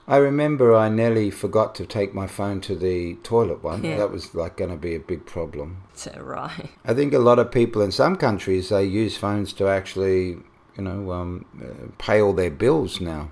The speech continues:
Speaker 2: Hmm, it's quite easy.
Speaker 1: I think the mobile phone could replace cash. What do you think of that idea?
Speaker 2: Well, China's been doing it. It's not a bad thing,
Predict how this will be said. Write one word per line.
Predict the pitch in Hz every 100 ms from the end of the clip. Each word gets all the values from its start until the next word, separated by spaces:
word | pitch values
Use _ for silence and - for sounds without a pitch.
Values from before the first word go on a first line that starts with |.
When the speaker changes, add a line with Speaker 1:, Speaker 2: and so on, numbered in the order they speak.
| -
Speaker 2:
Hmm, | 208 220 208 170 165 170
it's | 170 -
quite | - 202 185
easy. | 185 202 175 165 160 165 175 175 _ _ _
Speaker 1:
I | 101
think | 104 131 131 -
the | - 113 113 107
mobile | 107 117 104 104
phone | 101 113 113 104
could | 98 123 104
replace | 107 104 - 107 104 -
cash. | - 151 139 - - - - - -
What | 113 110
do |
you | 107
think | 101 101
of | 92
that | 104 110
idea? | 101 85 85 82 78 _ _ _ _ - -
Speaker 2:
Well, | 196 190
China's | 175 202 196 190
been | - 175
doing | 156 165 196 202
it. | 156 165 - - - -
It's | -
not | 359 370
a | 226
bad | - 165 -
thing, | - 165 160 165